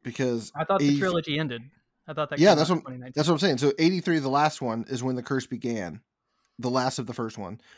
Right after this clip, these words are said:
Speaker 2: Mm-hmm.
Speaker 1: Oh five was so bad, there was no cup that season, and the Hurricanes, who won next season, haven't won since. If it keeps getting worse for us, like, for that, the nineteen one,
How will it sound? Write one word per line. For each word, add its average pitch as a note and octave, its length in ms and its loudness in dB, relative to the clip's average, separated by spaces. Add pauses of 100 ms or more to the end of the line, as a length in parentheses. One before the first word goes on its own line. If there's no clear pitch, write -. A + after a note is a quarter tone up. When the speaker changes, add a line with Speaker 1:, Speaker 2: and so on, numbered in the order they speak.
(180)
Speaker 2:
Mm-hmm. C#3 60 -2
Speaker 1:
Oh D#3 140 6
five D#3 280 4
was C#3+ 160 0
so B2+ 140 -2
bad, A#2 200 -4
there A#2 100 -6
was A2 120 -8
no B2+ 600 0 (200)
cup - 240 -4
that A2+ 180 -8
season, A#2 440 -6
and D#3 220 0
the C#3+ 80 0
Hurricanes, C3+ 580 -4
who C3 80 -4
won A#2+ 240 -6
next D3+ 220 -4
season, A2 300 -8
haven't G#2 280 -10
won F#2+ 200 -12
since. - 420 -16 (1120)
If C3 120 0
it F3+ 60 0
keeps G#3 220 0
getting B2+ 460 0
worse C3+ 320 -2
for A2+ 220 -6
us, E3+ 180 -2 (100)
like, B2+ 240 -6
for B2+ 120 -6
that, C#3+ 260 0 (220)
the A#2 100 -8
nineteen D3 380 -4
one, G#2+ 200 -6